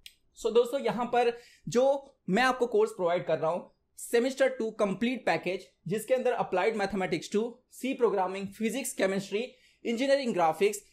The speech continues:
और ये पूरे कोर्स का दोस्तों प्राइस है, फीचर्स तो भी बताऊंगा, पूरे कोर्स का प्राइस दोस्तों है सेवन थाउजेंड। तो अगर दोस्तों आप देखेंगे टोटल पांच सब्जेक्ट, अगर सात को दोस्तों पांच से डिवाइड भी करेंगे ना तो you, अम, आपको पता चलेगा कि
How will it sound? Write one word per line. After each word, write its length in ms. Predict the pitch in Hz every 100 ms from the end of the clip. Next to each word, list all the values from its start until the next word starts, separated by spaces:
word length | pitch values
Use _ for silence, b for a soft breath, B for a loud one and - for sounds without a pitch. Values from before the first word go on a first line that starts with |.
| b
और 200 | - 202
ये 80 | 220
पूरे 380 | 240 - 254 302
कोर्स 300 | 311 262 254
का 100 | 254
दोस्तों 240 | 208 208
प्राइस 340 | 220 185 170 156
है, 160 | 202
फीचर्स 380 | 247 196 214 226
तो 80 | 226
भी 60 | 220
बताऊंगा, 720 | 180 196 233 190 143 - _
पूरे 220 | 214 269
कोर्स 260 | 285 240 233
का 80 | 240
प्राइस 280 | 220 208 202
दोस्तों 340 | 196 196 214
है 60 | 240
सेवन 420 | - 220 247 254
थाउजेंड। 360 | 196 160 151 147
तो 260 | - _ 208
अगर 220 | 208 262
दोस्तों 280 | 254 247 247
आप 100 | 208
देखेंगे 320 | 202 220 226
टोटल 300 | 226 196 226
पांच 360 | - 185 233
सब्जेक्ट, 400 | - 233 190 262 - b b
अगर 180 | 185 240
सात 360 | - 214 247 -
को 80 |
दोस्तों 240 | 240 233 240
पांच 320 | - 214 226
से 80 | 240
डिवाइड 420 | 180 190 208 214
भी 60 | 240
करेंगे 340 | 214 196 190
ना 180 | 208 202 B B -
तो 140 | 214
you, 220 | 214 233
अम, 200 | 220 196
आपको 220 | 185 185
पता 220 | - 214 240
चलेगा 320 | 233 214 220
कि 280 | 233 240